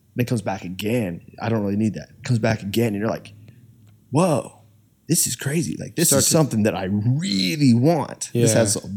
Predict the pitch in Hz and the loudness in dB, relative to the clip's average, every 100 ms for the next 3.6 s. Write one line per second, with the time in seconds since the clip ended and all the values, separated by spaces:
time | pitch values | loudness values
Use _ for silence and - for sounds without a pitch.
0 | 101 _ 147 139 104 90 - 165 190 104 | -12 _ 6 8 6 0 2 4 6 4
1 | 67 - 60 92 - - 95 113 127 113 | 0 -4 -8 -10 -10 -6 -2 0 0 0
2 | - - 110 - 110 117 107 104 107 - | -4 -4 -4 -2 -4 -4 -6 -6 -8 -2
3 | 123 139 151 123 85 | 2 4 6 4 2